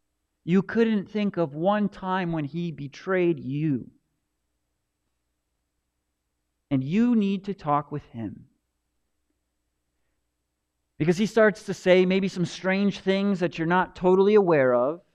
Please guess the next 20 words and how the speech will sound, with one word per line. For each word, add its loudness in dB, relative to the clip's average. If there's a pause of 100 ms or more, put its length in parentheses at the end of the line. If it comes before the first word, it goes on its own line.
(200)
starts 2
to -2
do 4
some 0
things 0
that 2
are 4
a 4
little 4
unexplainable, 0 (760)
starts 0
to -10
create -2 (560)
a 0
little 4
bit 4
of 2
a -2
following, -2
and 0